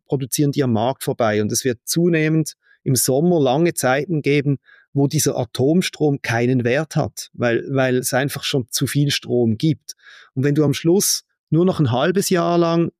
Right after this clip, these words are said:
ähm, eigentlich rentabel Strom produzieren kannst,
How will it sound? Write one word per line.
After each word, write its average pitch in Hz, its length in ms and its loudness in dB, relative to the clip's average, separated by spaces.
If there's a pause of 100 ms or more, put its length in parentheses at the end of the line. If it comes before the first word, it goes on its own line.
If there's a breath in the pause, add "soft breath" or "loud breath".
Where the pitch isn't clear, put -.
ähm, 139 220 0
eigentlich 147 460 0
rentabel 127 520 0
Strom 165 320 -2
produzieren 156 500 -2
kannst, 143 440 -2